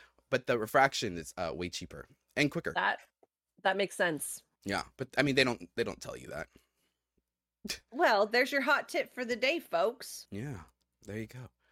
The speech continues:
Speaker 2: This is everyone's challenge for the week, is go get a refraction. <laughs>
Speaker 1: I better see everybody in the comments and in the chat with brand new prescriptions. <laughs>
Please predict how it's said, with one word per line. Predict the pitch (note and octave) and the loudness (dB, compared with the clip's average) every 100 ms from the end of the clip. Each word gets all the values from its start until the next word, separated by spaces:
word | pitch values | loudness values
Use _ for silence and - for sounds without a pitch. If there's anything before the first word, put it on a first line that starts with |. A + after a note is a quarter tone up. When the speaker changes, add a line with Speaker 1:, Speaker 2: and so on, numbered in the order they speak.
| _ _ _ _ | _ _ _ _
Speaker 2:
This | C4 C#4+ | -2 0
is | G4 - | 0 2
everyone's | D#4 F#4 F4 F#4 F4 | 2 4 4 4 2
challenge | - F4+ E4 C4 C4 - | -4 2 2 2 0 -2
for | A#3 | -2
the | |
week, | A#3 A#3 E3 | -2 -4 -6
is | G3 G3+ | -8 0
go | C4+ C#4 | 2 2
get | D4+ | 0
a | C#4 | -2
refraction. | A#3 A3+ - C4 C4 - - | -2 -2 0 2 0 -2 2
<laughs> | A#3+ B3 | 6 10
Speaker 1:
I | C4+ | 10
better | E4 A#3+ A3 | 10 10 8
see | G#3+ E3 | 6 6
everybody | F3 C#4 D4 C#4 | 6 6 6 6
in | C4 | 6
the | C4 | 6
comments | - A#3 A3 A3+ A3+ - | 10 10 10 4 2 2
and | D#3 | 4
in | A#3+ F4+ | 8 8
the | |
chat | - - A3+ A3 | 10 10 10 8
with | F3 E3 B2+ - | 6 2 0 0
brand | C#4+ G4+ A3 | 6 6 6
new | A#3 | 2
prescriptions. | F#3+ G#3 B2+ A2+ - G#2+ G#2+ - - | 2 0 2 2 2 0 -2 -2 -4
<laughs> | - | -2